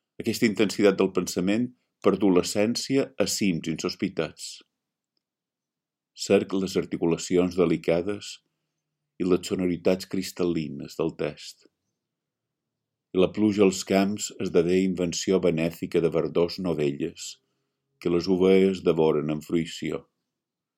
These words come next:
Aquest cel ben gris, ben sutjós, tapa la llum i encén els colors, ofega i dona vida. Dorm el desfici amargant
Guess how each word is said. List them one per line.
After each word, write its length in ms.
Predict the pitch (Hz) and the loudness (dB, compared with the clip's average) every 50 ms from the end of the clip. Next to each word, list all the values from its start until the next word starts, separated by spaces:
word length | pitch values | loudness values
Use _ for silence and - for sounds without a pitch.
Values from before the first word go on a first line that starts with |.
| _ _ _ _ _ _ _ _ _ _ _ _ _ _ _ - | _ _ _ _ _ _ _ _ _ _ _ _ _ _ _ -8
Aquest 300 | 85 - 98 87 - - | -2 0 0 0 0 2
cel 240 | - 95 90 90 82 | 4 4 4 4 4
ben 200 | 87 90 90 82 | 2 0 0 0
gris, 380 | 71 78 78 76 73 73 - - - - - - - _ - 90 85 | -2 -2 -2 -4 -4 -6 -8 -12 -18 -20 -20 -20 -20 _ -4 0 0
ben 140 | 85 82 82 | 0 0 0
sutjós, 760 | - - - 90 80 76 - - 78 73 73 73 - - - - - - _ _ _ _ _ _ _ _ _ _ - | -4 -6 -6 -6 -6 -6 -2 0 0 0 0 -2 -6 -10 -12 -12 -12 -14 _ _ _ _ _ _ _ _ _ _ 2
tapa 300 | 90 87 87 - - 92 | 2 2 2 2 2 4
la 80 | 90 87 | 4 4
llum 380 | 82 82 87 90 92 98 101 98 _ _ _ _ _ _ _ _ _ - | 4 2 2 2 0 0 -4 -8 _ _ _ _ _ _ _ _ _ 4
i 80 | 101 90 | 4 4
encén 340 | 85 85 - - 104 104 107 | 4 4 0 2 2 4 4
els 140 | 104 - - - - | 2 0 0 0 2
colors, 420 | 95 87 80 78 71 71 - - - - - - _ _ _ _ _ _ _ _ _ _ _ - - | 2 4 4 2 -2 -2 -6 -10 -14 -12 -14 -14 _ _ _ _ _ _ _ _ _ _ _ -4 -4
ofega 480 | - - - - 123 120 123 120 127 131 | -4 -2 4 6 8 8 8 6 2 0
i 140 | 127 117 98 | 0 2 4
dona 220 | 101 98 98 98 85 | 4 4 4 2 0
vida. 380 | - 80 80 - - 76 78 - _ _ _ _ _ _ _ _ _ _ _ _ _ _ | 0 -2 -4 -2 -4 -6 -6 -8 _ _ _ _ _ _ _ _ _ _ _ _ _ _
Dorm 380 | - 98 107 107 110 110 117 123 | 2 8 8 8 8 8 6 4
el 60 | 107 95 | 4 6
desfici 640 | 101 101 - - - - 113 107 - - 110 101 92 | 4 4 4 2 -2 0 0 0 0 2 4 4 6
amargant 460 | 87 90 87 82 87 95 101 117 | 6 6 6 6 6 6 6 4